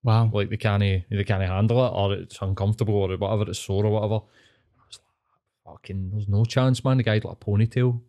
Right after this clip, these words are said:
Speaker 2: ginger hair. And, uh, I just remembered his name, but I won't say it. Um, and
Speaker 1: A ponytail and ginger hair?
Speaker 2: Aye.
Speaker 1: A massive cock?
Speaker 2: Uh-huh.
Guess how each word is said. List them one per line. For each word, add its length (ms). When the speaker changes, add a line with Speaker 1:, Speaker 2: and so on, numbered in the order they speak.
Speaker 2:
ginger 260
hair. 300
And, 160
uh, 260
I 120
just 180
remembered 260
his 140
name, 120
but 100
I 20
won't 160
say 100
it. 80
Um, 220
and 360
Speaker 1:
A 40
ponytail 580
and 100
ginger 340
hair? 260
Speaker 2:
Aye. 400
Speaker 1:
A 80
massive 440
cock? 420
Speaker 2:
Uh-huh. 280